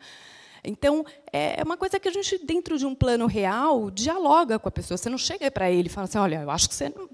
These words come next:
sabe? Maconha, um discurso, é um, um discurso realista, né, em relação a isso. Ahn, agora, em relação às elucidações, aí, aquela prevalência de meio por cento nos últimos doze anos,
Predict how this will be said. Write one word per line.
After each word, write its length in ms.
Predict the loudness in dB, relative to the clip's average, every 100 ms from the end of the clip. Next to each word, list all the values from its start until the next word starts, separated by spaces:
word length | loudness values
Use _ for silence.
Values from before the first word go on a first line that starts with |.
| -20 _
sabe? 480 | -2 2 4 2 -6 -12 -20 -20 -20 -18 -8
Maconha, 800 | -4 -4 -2 4 8 10 10 6
um 140 | 0
discurso, 720 | 0 -2 0 2 4 6 4 2 -12 -20 -12
é 80 | -8
um, 120 | -8 -10 -18 -14
um 60 |
discurso 420 | -10 -6 -4 0 -2
realista, 720 | 0 -2 -2 -2 -4 -6 -8
né, 180 | -6 -6
em 60 |
relação 500 | -6 -6 -6 -8 -8
a 100 | -8
isso. 400 | -8 -8 -6 -8 -10 -20 -20 -14 -2
Ahn, 420 | 2 2 2 -4 -10 _ _ _ _ _ _ _ _ _ -4
agora, 640 | 0 6 6 6 2 -4 -14 _ _ _ _ _ _ _ -16 -8
em 120 | -4
relação 320 | -2 -2 -2
às 120 | 0
elucidações, 840 | -2 -2 -4 -4 -4 -4 -6 -8 -8
aí, 120 | -10
aquela 240 | -8 -6
prevalência 580 | -2 -2 0 -2 -4 -4
de 100 | -6
meio 220 | -4 -4
por 140 | -2 -4
cento 340 | -4 -4 -6
nos 180 | -8 -6
últimos 380 | -6 -8 -8 -6
doze 340 | -4 -4 -4
anos, 500 | -4 -4 -4 -4 -6